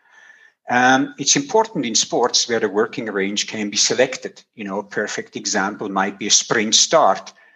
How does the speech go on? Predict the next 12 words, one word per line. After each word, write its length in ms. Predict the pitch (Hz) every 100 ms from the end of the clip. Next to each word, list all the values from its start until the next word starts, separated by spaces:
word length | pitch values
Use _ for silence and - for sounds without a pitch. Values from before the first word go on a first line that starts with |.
| _
You 260 | 113 120 170
can 400 | - 120 107 101 _ _ _ _ _ -
go 380 | 117 131 139 139
into 380 | 139 170 -
a 60 | 110
joint 380 | - 120 120 123
configuration 800 | 123 117 - 107 98 107 - 110
in 140 | 113
the 80 | 104
prin-, 320 | - 107 107
sprint 440 | - - - 107 104
start 480 | - 131 104 -